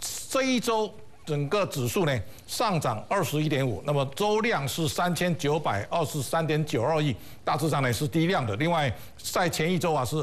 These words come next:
二，指数上涨二十七点八五，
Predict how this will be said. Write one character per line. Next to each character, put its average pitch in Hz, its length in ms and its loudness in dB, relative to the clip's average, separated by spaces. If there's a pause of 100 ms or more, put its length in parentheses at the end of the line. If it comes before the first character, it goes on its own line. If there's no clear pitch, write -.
(120)
二， 185 260 2 (320)
指 139 200 0
数 185 260 2
上 175 240 0
涨 117 220 0
二 175 100 0
十 151 140 0
七 196 280 0
点 120 220 0
八 170 240 0
五， 92 160 -4